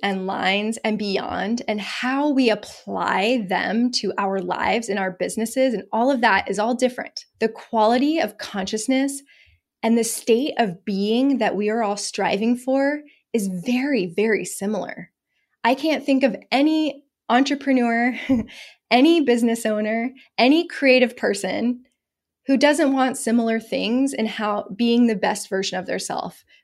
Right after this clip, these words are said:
being intentional, being purposeful, being free, <laughs> all of these things, right? Like, even though our paths are all so different, we all are striving to be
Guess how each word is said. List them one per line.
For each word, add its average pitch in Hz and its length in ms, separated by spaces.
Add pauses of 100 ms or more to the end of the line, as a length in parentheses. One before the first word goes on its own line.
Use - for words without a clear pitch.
being 254 340
intentional, 214 760
being 269 400
purposeful, 214 840 (480)
being 254 760 (500)
free, 233 640 (460)
<laughs> - 680
all 247 200
of 302 120
these 208 240
things, - 380
right? 220 320
Like, 220 220
even 262 260
though 302 100
our 277 160
paths 220 440
are 208 120
all 190 80
so 220 240
different, 254 640 (220)
we 247 180
all 269 260
are 339 100
striving 233 540
to 196 260 (240)
be 240 600